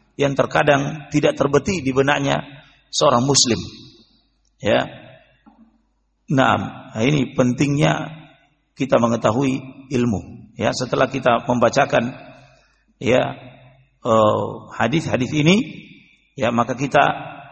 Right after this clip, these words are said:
telah mengetahui ilmunya, ya, dan keterangan para ulama bahwasanya al-fitr dan sahur ini adalah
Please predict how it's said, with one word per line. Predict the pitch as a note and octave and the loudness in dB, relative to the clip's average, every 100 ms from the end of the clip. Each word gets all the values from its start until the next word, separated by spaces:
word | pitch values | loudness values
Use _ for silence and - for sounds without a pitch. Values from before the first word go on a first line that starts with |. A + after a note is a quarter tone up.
| - | -6
telah | - C#3 | 0 2
mengetahui | A#2+ B2 A#2+ A#2+ D3+ C3+ A2 G#2 - - - _ | 4 2 2 2 2 2 0 -6 -14 -20 -20 _
ilmunya, | D3+ D#3 E3+ C3 E2 - - - - | 4 6 4 0 -2 -8 -20 -20 -4
ya, | A2+ B2+ - - | 0 0 0 -2
dan | A#2+ A2+ | 0 0
keterangan | A#2 C3 D3+ C3+ A2+ A2 - | 0 2 4 2 -2 -8 -2
para | B2+ B2+ | 2 2
ulama | A2+ A#2 C#3 G2 C3 | 4 4 4 4 4
bahwasanya | C3+ C3+ C3+ B2 B2 B2+ - - - - _ _ _ _ _ | 4 4 2 2 2 0 -4 -18 -20 -20 _ _ _ _ _
al-fitr | - C3 B2+ E3+ E3+ D3+ B2+ | -2 -2 0 0 2 2 2
dan | B2+ | 0
sahur | B2+ B2+ C#3 F#3 G#3 G#3 - - - _ _ _ | 0 0 4 4 4 2 -6 -18 -20 _ _ _
ini | - C#3+ D3 C3+ | -4 0 2 0
adalah | B2 A#2+ A#2+ C#3 D3 - | 0 2 4 4 2 -4